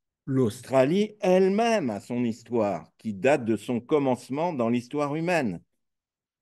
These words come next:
L'Afrique n'a pas d'histoire. » Comment expliquer un pareil mensonge, sinon par la volonté de proposer une nouvelle solution au développement social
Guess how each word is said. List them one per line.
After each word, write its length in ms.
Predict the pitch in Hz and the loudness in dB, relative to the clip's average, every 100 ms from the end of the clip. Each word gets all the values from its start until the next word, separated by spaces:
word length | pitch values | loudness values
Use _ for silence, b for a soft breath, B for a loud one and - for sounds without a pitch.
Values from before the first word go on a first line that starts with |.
| _ _ _ _ _ _ _ _ _ | _ _ _ _ _ _ _ _ _
L'Afrique 800 | 139 156 170 - 104 107 107 _ _ _ _ _ _ _ 208 | 0 2 2 -2 -4 -4 -6 _ _ _ _ _ _ _ 0
n'a 180 | 208 | 2
pas 380 | 214 - 233 135 | 2 4 4 4
d'histoire. » 600 | 92 87 - 92 80 71 _ _ _ _ _ _ _ _ _ _ _ _ _ - | 0 -8 -8 -6 -6 -10 _ _ _ _ _ _ _ _ _ _ _ _ _ 0
Comment 240 | 170 208 | 2 4
expliquer 580 | 131 - 135 143 190 175 | 2 -2 -6 -2 0 2
un 160 | 123 | 0
pareil 460 | 104 156 147 160 156 | 0 0 0 0 0
mensonge, 680 | 131 127 - 151 156 147 - _ _ | -2 -4 -6 -8 -8 -10 -16 _ _
sinon 440 | - 143 156 170 | -8 -2 0 0
par 180 | 160 120 | 2 4
la 120 | 117 | 4
volonté 520 | 107 160 156 139 156 | 4 2 2 0 0
de 120 | 131 110 | 0 -2
proposer 580 | - 139 143 147 131 | -4 -6 -2 -2 0
une 200 | 123 107 | 2 4
nouvelle 360 | 131 165 180 170 | 2 2 2 0
solution 800 | - 160 143 131 - 156 131 - - | -4 -4 -4 -8 -4 -2 -4 -6 -6
au 120 | 110 | -4
développement 640 | 98 165 143 139 135 131 | 2 2 4 0 0 -2
social 760 | 127 139 139 - 131 113 92 | -2 -4 -4 -2 0 2 0